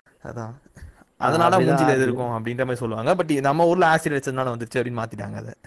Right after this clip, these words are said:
Speaker 2: ஆமா. ஆ, அதே மாதிரி, ஆ, என்ன சொல்றது?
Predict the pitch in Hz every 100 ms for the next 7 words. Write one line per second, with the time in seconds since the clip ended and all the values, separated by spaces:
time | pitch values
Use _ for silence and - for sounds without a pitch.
0 | - _ _ _ _ _ _ _ _ -
1 | 123 113 117 120 110 110 113 127 139 147
2 | 143 139 135 120 110 104 104 107 113 120
3 | 123 _ - 123 123 113 110 107